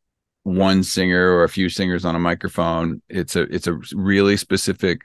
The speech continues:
flavor. And to have, and it's an excellent choir too, and to have the sound of a great choir rounding the album out, closing the album,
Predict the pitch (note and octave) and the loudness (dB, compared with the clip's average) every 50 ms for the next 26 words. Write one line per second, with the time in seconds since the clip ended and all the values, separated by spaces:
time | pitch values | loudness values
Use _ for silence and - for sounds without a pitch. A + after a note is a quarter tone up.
0 | _ _ _ _ _ _ _ _ - - - G2+ F#2+ F2+ F2+ F2 E2 F2+ F#2 F2 | _ _ _ _ _ _ _ _ -14 -6 -2 2 4 4 4 4 2 2 0 0
1 | F#2+ G#2 A2+ - _ _ _ _ _ _ _ _ _ _ _ _ _ _ - F#2 | 0 -2 -4 -8 _ _ _ _ _ _ _ _ _ _ _ _ _ _ -4 -2
2 | F2+ F2+ F2+ F2 E2+ E2+ - - - _ _ _ _ - - G2+ E2+ E2+ F#2 A#2 | -2 0 0 0 -2 -4 -4 -8 -12 _ _ _ _ -6 -4 -2 -2 -2 0 0
3 | A2+ A2 A#2 A#2 A2 G#2 F#2+ - - _ _ _ _ _ _ _ _ _ _ _ | 2 2 4 4 2 2 -2 -4 -10 _ _ _ _ _ _ _ _ _ _ _
4 | _ _ _ _ _ _ - G#2 G2+ F#2+ - - G#2 G2 A2+ - - - E2 A1+ | _ _ _ _ _ _ -2 0 0 0 0 2 2 2 2 2 0 -2 -4 -4
5 | - - D#2+ D#2 D2+ D2 D2 - G2+ F2+ C2+ A1 A#1+ - _ _ _ _ _ _ | -4 -4 -4 -2 -2 -2 -2 0 0 0 0 -2 -6 -10 _ _ _ _ _ _
6 | _ - G2 F#2 F2 F2+ F2 G#2 G#2 G2+ G2 F#2 E2+ - - - - - F#2+ - | _ -8 -4 -2 -2 0 0 2 4 4 4 2 0 -4 -10 -14 -12 -8 -6 -2
7 | - A#2 A2 G#2 G2+ G2 F2+ F2+ F#2 - C3+ - _ _ - F2 F2 G2 G#2+ G#2+ | 0 2 2 4 2 2 2 0 0 -2 -2 -6 _ _ -8 -4 0 2 4 4
8 | A2+ G2+ - - - G#2 F#2+ F#2 F#2 F2 F2+ F2 C2+ A#1+ _ _ _ _ _ - | 4 2 0 -2 2 4 6 6 6 6 4 2 0 -4 _ _ _ _ _ -8
9 | A2 G#2+ G2+ G#2 G2 G2+ G#2+ A2 A2+ A2+ A#2 A2 G#2+ G#2 G2 D#2 F#2 F#2 F2+ F#2+ | -4 -2 0 2 2 4 4 6 6 6 4 4 2 0 0 -2 -2 -2 -2 -2
10 | - F2+ C#2+ A#1+ C#2 E2+ E2+ D#2+ D2 - - - - - - G2+ G2+ G2 G#2 A2 | -4 -4 -4 -4 -2 -2 -2 -2 -2 -4 -6 -10 -8 -2 2 4 6 6 6 4
11 | - G2 F#2 F2 E2 E2 E2+ D#2 D2 - C#2+ D2 C#2 B1 - - | 2 0 -2 -2 -2 -2 -4 -4 -4 -6 -6 -4 -4 -6 -6 -8